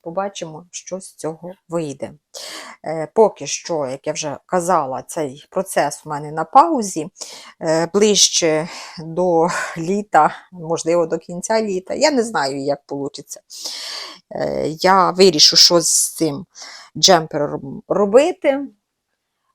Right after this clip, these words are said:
Е, поки що працюю над двома процесами. А, і ще в мене в роботі є шкарпетки. Ну, давайте я вже їм, їх вам покажу. Шкарпетки — це такий мій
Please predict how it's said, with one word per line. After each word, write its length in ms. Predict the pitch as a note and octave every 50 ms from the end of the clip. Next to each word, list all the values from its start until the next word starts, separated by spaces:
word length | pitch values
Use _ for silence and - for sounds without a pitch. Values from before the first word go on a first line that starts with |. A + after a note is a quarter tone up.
| _ _
Е, 160 | - E3 E3+ - _
поки 320 | _ A#3+ C#4 C#4+ C#4+ - C#4
що 440 | - - - C4+ B3+ B3 A#3+ A#3+ A#3 - _ _ _ _ _ _ _
працюю 640 | _ G3+ F#3 F#3 - - - G#3+ A3+ A#3 A#3+ A#3 G#3+
над 300 | F#3+ F3 F3+ F#3 - - _ - - _ _ _
двома 460 | - D#3 D#3 D#3+ F3+ F3+ F3 F3 F#3
процесами. 640 | F#3 - - F3 - - - C3+ - - _ - - _
А, 200 | - G3 E3+ D3+ F#3 F#3
і 60 | G#3+
ще 160 | A3 - -
в 80 | D4 C#4
мене 200 | B3 A#3+ A3 G#3
в 60 | G3
роботі 500 | - G3+ G3 G3 G#3+ A3 A3 _ _ G3+
є 160 | F3+ F3+ F#3+
шкарпетки. 800 | F#3+ - _ - G3+ G#3+ _ C4+ D4 C#4+ - _ _ _ - F#3+ F#3 _ _ _ _ _ _ _ _ _ _ _ _ _ _ - - - _ _ _ _
Ну, 100 | - -
давайте 360 | - - - - - _ -
я 80 | - -
вже 160 | F3 F3 F3+
їм, 120 | F#3 - - A3+ - _ _
їх 300 | G3+ F#3+ F3+ F#3+ - -
вам 160 | E3 D#3+ E3
покажу. 680 | F3+ _ G3 - - A#3+ - C4 A3 G#3 G#3 F3+ F3 F3+ _ _ _ - _ _ _ _ _ _ _ _ _ _ _ _ _ _ _ - _ _ _ _ -
Шкарпетки — 680 | - - - - - - A#3 - C4 B3 G3+ - - F3+
це 120 | - - E3+
такий 300 | - - - G3 F3+ F3
мій 180 | F3 E3 D#3